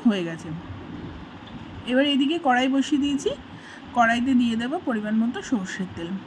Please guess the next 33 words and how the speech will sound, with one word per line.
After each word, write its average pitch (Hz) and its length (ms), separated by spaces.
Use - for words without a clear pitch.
এই 269 120
সমস্ত 320 360
বাটা 254 420
জাতীয় 254 380
জিনিস 254 360
খাওয়ার 220 240
জন্য 240 180
কিন্তু 262 240
সর্ষের 226 520
তেলই 254 220
উপযুক্ত, 175 600
রিফাইন 240 340
তেলে 240 200
কিন্তু 269 280
টেস্টটা 247 320
ভালো 208 280
আসবে 175 320
না। 165 120
এবার 233 260
ফোড়নে 262 460
দিয়ে 262 180
দিলাম 262 420
একটা 254 220
শুকনো 269 320
লঙ্কা 254 340
আর 311 160
কিছুটা 240 300
কালো 220 240
জিরে, 170 260
দিয়ে 277 160
এবার 269 220
পেস্টটাকে, 254 540
এবার 240 180